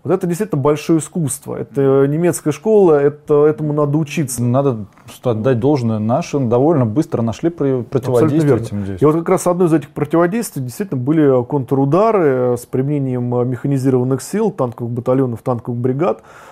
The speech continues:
Speaker 1: э, де-, имевших, остававшихся в том, в составе ещё Красной Армии танковых дивизий, как сто восьмая и сто двенадцатая, которые и выбивали вермахт, э, постоянно вот его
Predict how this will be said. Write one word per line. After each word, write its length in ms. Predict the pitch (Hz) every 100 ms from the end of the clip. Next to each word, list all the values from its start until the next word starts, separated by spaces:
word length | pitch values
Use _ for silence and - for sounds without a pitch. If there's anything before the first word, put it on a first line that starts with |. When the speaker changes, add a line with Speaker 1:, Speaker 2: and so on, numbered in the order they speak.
| -
Speaker 1:
э, 240 | - 127 131
де-, 160 | 123 156
имевших, 400 | 170 160 135 139
остававшихся 680 | 135 156 151 156 127 - 120
в 60 |
том, 260 | - 135 113
в 80 | -
составе 380 | 131 - 131
ещё 120 | 117 -
Красной 280 | 123 -
Армии 160 | 123 120
танковых 440 | 143 123 123 120
дивизий, 420 | 131 202 254 214 160
как 160 | 113
сто 140 | - -
восьмая 360 | 127 - 127
и 20 | 113
сто 140 | 120
двенадцатая, 580 | 120 165 226 - 147 147 - - - -
которые 420 | 139 135 220 220
и 80 | 160
выбивали 1000 | 127 143 139 143 160 196 170 147 127 117
вермахт, 540 | 113 147 180 151 113 - -
э, 640 | 117 117 117 117 117 117 _
постоянно 600 | - - 117 135 175 156
вот 140 | 120
его 360 | 120 120 143